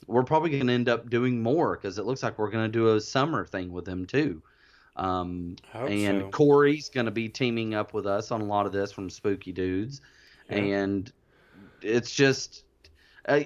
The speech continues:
Speaker 1: and, I mean, we got our event coming up with Felissa Rose from, you know, doing the Sleepaway Camp event.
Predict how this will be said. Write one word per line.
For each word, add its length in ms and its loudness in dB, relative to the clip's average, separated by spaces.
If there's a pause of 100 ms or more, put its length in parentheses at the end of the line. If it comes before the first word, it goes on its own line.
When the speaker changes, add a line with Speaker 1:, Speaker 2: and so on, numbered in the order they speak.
Speaker 1:
and, 320 0
I 60 2
mean, 220 -2
we 100 -4
got 220 2
our 280 0
event 440 -6
coming 180 -2
up 160 -6
with 180 -8
Felissa 400 -2
Rose 460 0
from, 360 -6
you 140 2
know, 140 4
doing 260 2
the 80 0
Sleepaway 540 0
Camp 260 -6
event. 480 -10